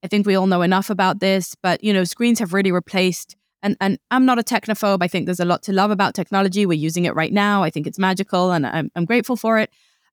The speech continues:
Um, and I think it has a place in childhood, uh, to a certain degree, but it's really, um, a lot of my criticism towards screen usage is not just what happens on the screen, but what doesn't happen off of the screen,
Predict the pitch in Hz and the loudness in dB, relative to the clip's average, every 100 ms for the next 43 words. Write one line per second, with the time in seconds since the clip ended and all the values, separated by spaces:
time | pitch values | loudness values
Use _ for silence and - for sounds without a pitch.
0 | - 214 220 254 311 269 - 208 240 294 | -2 -2 0 0 0 -2 -2 -2 -2 0
1 | 269 277 - 254 240 247 247 233 247 233 | 0 0 0 0 0 2 2 2 2 2
2 | 226 - 220 220 - 226 - 175 220 214 | 0 0 2 0 0 0 0 0 0 0
3 | 214 208 - _ _ _ 226 214 220 208 | 0 0 -4 _ _ _ -2 -2 -2 -4
4 | - 190 214 262 269 214 196 - 196 196 | -8 -4 0 2 4 2 0 0 2 2
5 | 190 - _ 196 202 254 - 233 202 - | 2 -2 _ 0 2 0 0 -2 -4 -6
6 | _ _ 196 226 247 247 220 196 185 180 | _ _ 0 2 2 -2 -2 -2 0 0
7 | 175 185 180 180 165 - - - 311 330 | 0 -2 0 -2 -4 -16 -12 -2 0 2
8 | 240 202 190 185 - 185 214 254 214 214 | 2 2 0 0 -2 0 0 0 -2 -4
9 | 214 - 196 196 190 240 262 - 185 170 | -4 -4 -4 -2 0 2 2 0 -2 0
10 | 165 180 185 - - 262 277 254 185 180 | 0 -2 -4 -4 -2 0 0 -2 -4 -4
11 | 185 - 254 - 165 151 - 170 135 | -4 -2 -4 -4 -10 -10 -8 -4 -4